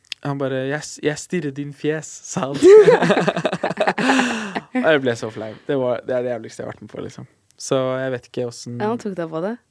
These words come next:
Speaker 1: Hæ?
Speaker 2: Han tok deg på det.
Speaker 1: Ja, skikkelig også.
Speaker 2: Ja.
Speaker 1: Men jeg, jeg fortjente å bli tatt på det, for det, hils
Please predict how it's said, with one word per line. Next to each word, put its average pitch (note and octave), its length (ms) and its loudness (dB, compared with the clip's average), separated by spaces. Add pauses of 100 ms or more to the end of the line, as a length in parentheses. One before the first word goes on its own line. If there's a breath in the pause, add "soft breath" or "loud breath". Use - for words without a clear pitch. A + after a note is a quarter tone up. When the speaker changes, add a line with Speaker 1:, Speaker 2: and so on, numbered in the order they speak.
(160)
Speaker 1:
Hæ? D#3+ 140 -2 (240)
Speaker 2:
Han A#3 180 -4
tok G3+ 160 -6
deg F3 220 -2
på F3+ 100 -4
det. G3+ 140 0
Speaker 1:
Ja, B3 100 2
skikkelig D3+ 460 -4
også. F#3+ 200 -8 (120)
Speaker 2:
Ja. G#3 200 -2 (120)
Speaker 1:
Men E3+ 240 -2
jeg, E3 160 0 (160)
jeg D3 180 2
fortjente B2 480 -6
å C3 60 -6
bli C3+ 100 -2
tatt A2+ 160 -16
på B2 80 -4
det, B2+ 80 -2
for C#3 140 0
det, C#3 80 4 (640)
hils F3 380 -6